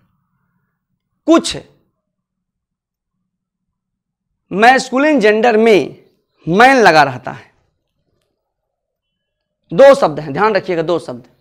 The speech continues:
तो उसका फेमिनिन जेंडर पर्सन लगा के बनाया जाता है। जैसे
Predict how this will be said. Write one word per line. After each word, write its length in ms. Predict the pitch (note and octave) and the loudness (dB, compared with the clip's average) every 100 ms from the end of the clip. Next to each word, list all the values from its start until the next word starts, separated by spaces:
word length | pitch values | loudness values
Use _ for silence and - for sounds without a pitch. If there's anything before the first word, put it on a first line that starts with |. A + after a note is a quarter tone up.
| _ _ _ _ _ _ _ _ _ _ _ _ _ _ _ _ _ _ _ - | _ _ _ _ _ _ _ _ _ _ _ _ _ _ _ _ _ _ _ -4
तो 100 | B3+ | -2
उसका 320 | C4 - D#4+ D#4 | -2 2 4 4
फेमिनिन 500 | - G#3 A#3 C#4 D4+ | -2 -4 0 0 0
जेंडर 420 | G#3+ G#3+ G#3+ G#3+ - - _ _ _ _ _ _ _ _ _ - | 0 0 2 2 0 -8 _ _ _ _ _ _ _ _ _ 0
पर्सन 600 | A3+ B3 B3 E4 C#4+ D3+ - _ _ _ _ _ _ _ _ - | 2 2 2 2 2 -2 -10 _ _ _ _ _ _ _ _ -6
लगा 320 | F3 G#3 A#3+ | -2 0 0
के 140 | G#3+ G#3+ | 0 -2
बनाया 280 | F3 D#3+ D3 | -2 -2 -4
जाता 280 | B2+ A#2+ | -6 -12
है। 140 | C#3 - _ _ _ _ _ _ - | -20 -20 _ _ _ _ _ _ -6
जैसे 340 | G3 A3 B3+ | -2 0 0